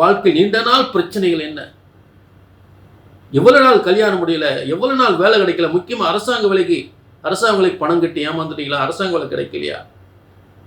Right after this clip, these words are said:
தொழில் நாளுக்கு நாள் மோசமா போதா? கடனுக்கு மேல் கடன் ஆகிட்டு இருக்கீங்களா? குடும்பத்துல ஒரே பிரச்சனையா? கல்யாணம் முடிஞ்சு எத்தனையோ வருஷமாய் குழந்தை இல்லையா? சொத்து பிரச்சனைகளா?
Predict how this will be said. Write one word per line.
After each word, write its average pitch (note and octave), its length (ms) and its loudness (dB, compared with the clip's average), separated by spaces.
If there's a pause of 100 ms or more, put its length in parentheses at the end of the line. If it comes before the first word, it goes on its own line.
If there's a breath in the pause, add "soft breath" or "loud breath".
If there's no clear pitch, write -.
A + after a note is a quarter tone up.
(600)
தொழில் A#3+ 360 6
நாளுக்கு G#3+ 380 2
நாள் F3 220 0
மோசமா F#3 300 -4 (140)
போதா? D3 300 -8 (1300)
கடனுக்கு A#3+ 440 4
மேல் A3 220 2
கடன் F#3+ 240 2
ஆகிட்டு E3 280 -2
இருக்கீங்களா? C#3+ 380 -6 (100)
குடும்பத்துல G#3+ 540 0
ஒரே F#3 180 4 (180)
பிரச்சனையா? D#3+ 540 -6 (1400)
கல்யாணம் A#3 440 6
முடிஞ்சு G#3 240 4
எத்தனையோ A#3 400 -4
வருஷமாய் F#3+ 340 -2 (120)
குழந்தை F#3+ 400 0
இல்லையா? C#3+ 360 -8 (760)
சொத்து F3+ 300 2 (140)
பிரச்சனைகளா? D3 600 -6